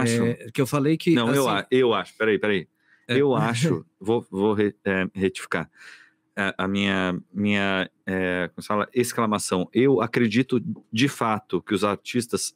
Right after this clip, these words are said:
Speaker 1: foram cuzões quando o assunto foi internet. E eu assisti isso de artistas, é, plásticos, assisti isso de artistas, é, da escrita,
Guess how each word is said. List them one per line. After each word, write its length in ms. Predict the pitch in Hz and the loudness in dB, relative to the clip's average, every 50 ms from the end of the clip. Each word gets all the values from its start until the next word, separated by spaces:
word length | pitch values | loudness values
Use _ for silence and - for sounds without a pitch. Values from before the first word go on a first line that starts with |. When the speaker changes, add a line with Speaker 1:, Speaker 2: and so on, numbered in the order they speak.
| _ _ | _ _
Speaker 1:
foram 300 | - - 117 113 110 107 101 _ - | -4 0 0 2 2 0 -2 _ -2
cuzões 840 | - 147 143 - - 107 107 101 92 87 82 - - - - - _ _ _ _ _ _ _ _ _ _ _ | 0 0 0 2 2 0 0 0 0 -2 -6 -10 -12 -16 -16 -18 _ _ _ _ _ _ _ _ _ _ _
quando 540 | - - 123 120 120 113 104 90 87 80 - _ _ _ _ _ _ _ - | -2 0 2 2 4 2 2 0 -2 -6 -8 _ _ _ _ _ _ _ -4
o 720 | 110 107 107 107 107 107 104 104 101 101 101 101 98 98 | -2 0 2 4 4 4 4 4 4 4 4 4 4 4
assunto 440 | 107 104 101 - - 123 127 120 - | 4 2 -2 -6 -6 -4 -6 -6 -6
foi 200 | - - 120 117 | -6 -2 0 0
internet. 800 | 117 113 - 117 110 101 101 92 90 85 - - - - - - _ _ _ _ - | 0 0 0 -2 -2 -2 -2 -4 -4 -4 -8 -10 -12 -12 -12 -14 _ _ _ _ 0
E 80 | 104 107 | 2 4
eu 80 | 110 | 4
assisti 520 | 113 110 - 117 107 - - - 110 98 95 | 4 2 -2 -4 -6 -6 -4 -2 -2 0 -2
isso 320 | 92 - - - 85 78 _ - - _ _ - | -4 -6 -6 -8 -10 -10 _ -18 -20 _ _ -8
de 120 | 98 107 | -4 -2
artistas, 760 | 107 101 - - - 104 92 - - 95 87 - - - - _ _ - | -2 -2 -4 -6 -6 -6 -6 -4 -2 -2 -2 -2 -4 -14 -16 _ _ -6
é, 340 | 95 95 92 90 85 80 80 _ _ _ _ _ _ _ _ _ _ _ _ _ _ - | -4 -2 -2 -2 -2 -4 -8 _ _ _ _ _ _ _ _ _ _ _ _ _ _ -4
plásticos, 800 | 104 95 95 104 110 - - - - 127 117 110 - - - _ - | -2 0 0 0 -2 -6 -10 -10 -6 -4 -4 -4 -4 -8 -12 _ -8
assisti 480 | - 92 - - - - - - 104 98 | -8 -6 -6 -8 -10 -8 -4 0 0 0
isso 360 | 95 - - - - 90 - _ - - - - - _ _ | 0 0 -2 -2 -2 -2 -2 _ -14 -20 -20 -20 -20 _ _
de 140 | - 101 92 107 | -6 -2 0 0
artistas, 1040 | 101 - - - - 104 92 - - - 101 98 95 92 87 - - - - - _ - | 0 -2 -4 -4 -4 -4 -4 -2 0 2 2 4 4 2 0 -2 -6 -12 -14 -14 _ -4
é, 520 | 98 95 92 92 90 90 87 85 85 85 - - _ | -2 0 0 0 0 0 -2 -2 -2 -4 -6 -8 _
da 240 | - 143 87 92 95 | -10 -6 -4 -2 -2
escrita, 800 | 95 - - - - - 117 113 113 113 _ - 127 123 120 | -2 -4 -6 -8 -4 -2 -2 -2 -2 -2 _ -2 -2 -2 -2